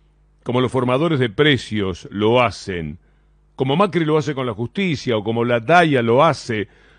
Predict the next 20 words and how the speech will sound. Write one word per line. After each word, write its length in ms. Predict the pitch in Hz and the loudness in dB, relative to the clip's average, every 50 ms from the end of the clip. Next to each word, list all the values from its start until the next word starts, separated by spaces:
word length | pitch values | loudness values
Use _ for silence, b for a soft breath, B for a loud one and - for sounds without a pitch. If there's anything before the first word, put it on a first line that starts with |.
| b b b | b b b
o 120 | - 123 131 | -8 -2 0
como 200 | 156 165 165 143 | 2 2 2 2
Cablevisión, 960 | 175 170 160 156 143 135 127 117 - - 180 196 185 165 131 113 107 98 92 - _ _ _ _ _ _ - | 2 2 4 4 2 2 0 -2 -2 2 4 4 6 6 4 2 0 -4 -6 -12 _ _ _ _ _ _ -8
y 100 | 135 123 | -6 -2
todos 320 | 110 185 185 185 175 160 | 0 2 2 2 2 2
los 280 | 147 139 131 120 - - | 2 2 2 0 0 -2
etcéteras 800 | 135 117 - - 180 185 147 98 - 117 104 101 98 87 - _ _ _ _ _ | -2 -4 0 4 4 4 4 2 0 -2 0 0 -2 -4 -6 _ _ _ _ _
que 120 | - 135 | -4 -2
conocemos, 840 | 120 143 143 147 139 - - 147 123 107 95 98 95 90 82 - _ _ _ _ _ _ _ _ _ _ _ _ _ _ _ _ _ | 0 2 2 2 0 0 2 2 2 2 2 0 0 -2 -2 -6 _ _ _ _ _ _ _ _ _ _ _ _ _ _ _ _ _
la 140 | - 143 160 | 0 2 4
única 300 | 214 233 226 160 180 175 | 4 4 2 4 4 4
respuesta 520 | 143 127 120 - - - - - 156 131 | 4 2 0 0 0 -2 0 0 -2 -2
posible, 880 | - 120 110 - - - 190 185 175 143 123 117 113 110 107 104 101 - - _ _ - | -2 -4 -6 -6 -2 -2 0 0 0 0 0 0 2 2 2 0 -2 -4 -10 _ _ -4
en 140 | 113 127 | -2 0
nombre 260 | 147 175 185 165 143 135 | 2 2 0 0 0 0
de 120 | 143 165 | 0 0
nosotros, 680 | 156 139 113 - 147 135 113 90 117 117 113 110 101 - _ _ _ _ _ _ _ _ | -2 -2 -2 0 0 0 0 0 0 0 0 -2 -4 -8 _ _ _ _ _ _ _ _
es 100 | 151 165 | -2 -2
la 100 | 180 185 | 0 0
dignidad. 760 | 165 156 135 131 127 127 131 156 165 156 131 104 87 71 - | 0 0 0 0 0 2 2 2 4 4 2 0 -2 -4 -10